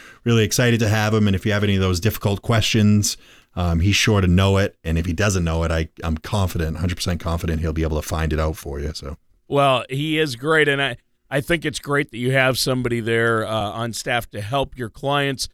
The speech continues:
Speaker 2: uh, understand Medicare and Medicaid and how that might relate. I think the majority of us, uh, need to get, you know, you wanna have the cart before the horse, and,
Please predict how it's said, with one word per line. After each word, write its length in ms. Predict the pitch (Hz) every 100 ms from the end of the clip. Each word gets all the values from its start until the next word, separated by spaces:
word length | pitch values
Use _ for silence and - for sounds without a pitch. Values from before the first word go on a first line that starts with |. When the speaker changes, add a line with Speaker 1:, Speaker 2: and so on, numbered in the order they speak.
| _ _ _
Speaker 2:
uh, 200 | - 104 -
understand 880 | 156 151 143 - 143 131 139 143 127
Medicare 640 | 123 135 139 - 143 156 175 _ _ _
and 420 | 147 160 165 156 139 139
Medicaid 540 | 139 147 135 127 127 120
and 140 | 117
how 120 | 123
that 200 | 110 120
might 240 | 131 131 110
relate. 460 | 117 110 127 156 -
I 140 | 120
think 240 | 123 131 - 104
the 260 | 123 127 127
majority 600 | 127 110 202 240 156 131
of 160 | 117
us, 200 | 117 113 - - - _
uh, 200 | 113 95 117
need 320 | 135 135 120
to 80 | 123
get, 240 | 123 127
you 140 | - 135
know, 120 | 107
you 140 | 117
wanna 220 | 135 123 110
have 160 | 117 107
the 80 | 117
cart 300 | - 127 -
before 260 | 117 120
the 80 | 104
horse, 440 | 110 170 170 151 -
and, 180 | 117